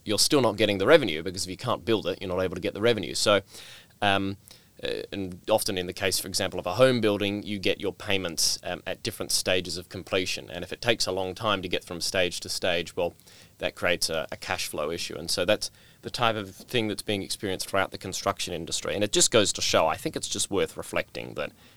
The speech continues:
um, a lot of stimulus was pumped into construction, uh,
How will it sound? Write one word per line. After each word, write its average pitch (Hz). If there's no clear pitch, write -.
um, 76
a 90
lot 87
of 143
stimulus 117
was -
pumped -
into 69
construction, -
uh, 58